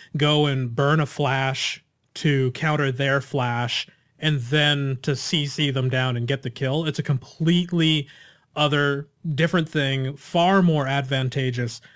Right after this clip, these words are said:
for you to be able to get in there, bait out their flash, and still get the kill without burning yours, just by intelligently choosing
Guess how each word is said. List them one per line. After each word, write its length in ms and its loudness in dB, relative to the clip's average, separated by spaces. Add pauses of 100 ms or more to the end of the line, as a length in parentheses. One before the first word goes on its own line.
(140)
for 160 -6
you 160 2
to 80 0
be 180 2
able 180 0
to 60 -4
get 220 0
in 220 4
there, 260 0
bait 320 0
out 220 0
their 160 -2
flash, 580 -2
and 240 0
still 380 -2
get 180 -2
the 80 -6
kill 380 -4
without 320 -2
burning 340 -2
yours, 300 -4
just 240 -2
by 240 -2 (500)
intelligently 760 0
choosing 560 -2